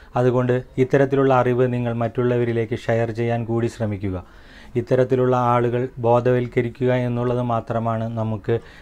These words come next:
ചെയ്യാൻ പറ്റുന്ന ഒരു പ്രധാനപ്പെട്ട കാര്യം. കുടുംബശ്രീ പോലുള്ള, ഏഹ്, സ്ത്രീകളുടെ ചെറുകിട സംരംഭങ്ങൾ, ഏഹ്, മുഖേനയാണ് മുട്ട പ്രധാനമായി നമ്മുടെ നാട്ടിൽ ഉൽപ്പാദിപ്പിക്കുന്നതും അത് വിപണനം ചെയ്യുന്നതും. സ്വാഭാവികമായി ഇത്തരത്തിൽ ഈ മുട്ട വളരെ ചെറിയ വിലയ്ക്ക് നമ്മുടെ നാട്ടിൽ വിൽക്കുമ്പോൾ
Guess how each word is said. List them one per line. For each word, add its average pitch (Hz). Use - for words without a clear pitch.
ചെയ്യാൻ 120
പറ്റുന്ന 120
ഒരു 117
പ്രധാനപ്പെട്ട 110
കാര്യം. 101
കുടുംബശ്രീ 135
പോലുള്ള, 123
ഏഹ്, 120
സ്ത്രീകളുടെ 127
ചെറുകിട 127
സംരംഭങ്ങൾ, 123
ഏഹ്, 123
മുഖേനയാണ് 131
മുട്ട 120
പ്രധാനമായി 120
നമ്മുടെ 117
നാട്ടിൽ 117
ഉൽപ്പാദിപ്പിക്കുന്നതും 113
അത് 117
വിപണനം 120
ചെയ്യുന്നതും. 104
സ്വാഭാവികമായി 147
ഇത്തരത്തിൽ 143
ഈ 131
മുട്ട 135
വളരെ 123
ചെറിയ 131
വിലയ്ക്ക് 127
നമ്മുടെ 123
നാട്ടിൽ 127
വിൽക്കുമ്പോൾ 113